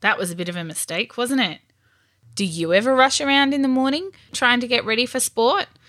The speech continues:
My boys just started playing soccer this year, and we've had to be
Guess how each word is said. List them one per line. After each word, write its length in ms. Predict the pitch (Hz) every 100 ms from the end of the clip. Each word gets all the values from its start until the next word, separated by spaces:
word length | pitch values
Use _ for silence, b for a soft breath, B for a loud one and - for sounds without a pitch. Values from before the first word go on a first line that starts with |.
| b b -
My 340 | 196 214 302
boys 320 | 233 180 175
just 320 | - 311 285 -
started 440 | 285 277 226 190
playing 280 | 214 202 180
soccer 320 | - 170 160
this 240 | 156 156
year, 220 | 175 180 196 B B
and 180 | 180 196
we've 200 | 233 247
had 160 | 220 196
to 80 |
be 260 | 185 185